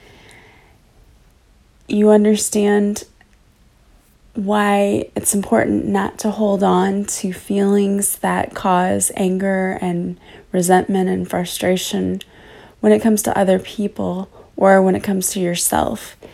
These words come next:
because there's no point in feeling that way.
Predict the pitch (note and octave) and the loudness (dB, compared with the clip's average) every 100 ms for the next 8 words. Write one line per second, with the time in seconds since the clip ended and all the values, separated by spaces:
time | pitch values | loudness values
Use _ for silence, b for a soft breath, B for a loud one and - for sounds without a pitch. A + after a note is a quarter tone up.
0 | B B B B _ G#3 - A3 G#3 F#3+ | B B B B _ -6 -4 -2 2 4
1 | F#3 F#3+ - A3 G#3 A3 A3+ A#3+ - A#3 | 4 2 0 0 0 2 2 0 -2 2
2 | G#3+ A3 G#3 F3+ - G#3+ A#3 A#3 G3 F3+ | 2 2 0 -4 -2 2 4 2 2 -2
3 | - E3 E3 F3 | -2 -2 -2 -2